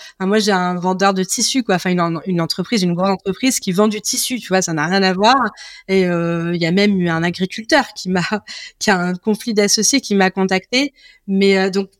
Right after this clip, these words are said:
enfin, voilà, on a quand même des gens d'autres horizons, ce qui est assez rafraîchissant. C'est quand même hyper sympa parfois d'aller voir des dossiers qui sont pas forcément dans la tech. Et sur la typologie, ouais, on a plein de, on a plein de dossiers.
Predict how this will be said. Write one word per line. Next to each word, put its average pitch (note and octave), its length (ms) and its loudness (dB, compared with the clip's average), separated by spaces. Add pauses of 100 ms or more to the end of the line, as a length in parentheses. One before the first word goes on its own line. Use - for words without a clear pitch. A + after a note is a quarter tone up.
(160)
enfin, F#3 240 2
voilà, G3+ 320 2
on G3 140 0
a G#3 80 2
quand B3 140 0
même C4 160 0
des A3+ 180 0
gens C4 160 2
d'autres C4 400 -2
horizons, B3+ 260 0
ce - 140 -4
qui C4 80 0
est - 100 -4
assez C#4+ 320 0
rafraîchissant. A3+ 760 -2 (400)
C'est G3 120 0
quand F#3+ 100 2
même F#3 160 0
hyper A#3 300 0
sympa G#3+ 320 0
parfois G#3 240 -2
d'aller F#3 200 0
voir F3+ 140 0
des F#3 120 0
dossiers F#3+ 280 0
qui - 100 -10
sont F3 200 -2
pas G3 100 0
forcément F#3 320 -4
dans E3+ 60 0
la F3 100 -2
tech. A#3+ 200 0 (340)
Et F3 60 -2
sur - 120 0
la F3 80 4
typologie, F3 480 -4
ouais, F#3+ 320 -2
on D#3 180 -2
a D3 120 -4
plein F3 240 -2
de, D3+ 340 -2
on D#3+ 100 -4
a E3 80 0
plein F#3 140 -2
de F#3+ 60 0
dossiers. G3 180 0